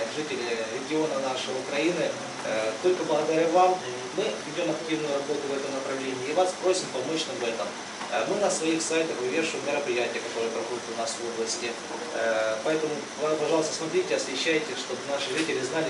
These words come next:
где можно прийти, чтобы посмотреть и поучаствовать. И знали, что этот год нужно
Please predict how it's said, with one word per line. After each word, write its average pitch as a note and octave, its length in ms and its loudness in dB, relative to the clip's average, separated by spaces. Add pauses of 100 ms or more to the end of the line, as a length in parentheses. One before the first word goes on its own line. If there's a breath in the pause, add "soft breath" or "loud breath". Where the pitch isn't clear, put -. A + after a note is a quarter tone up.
где D3 120 0
можно C3 320 -4
прийти, F#3 240 -2
чтобы - 160 -6
посмотреть C3 520 -4 (520)
и - 80 -4
поучаствовать. A2+ 720 -2 (240)
И B2 60 -6 (100)
знали, A2 240 0
что A#2+ 200 -6 (520)
этот B2 240 -4
год D#3+ 160 0
нужно - 320 -4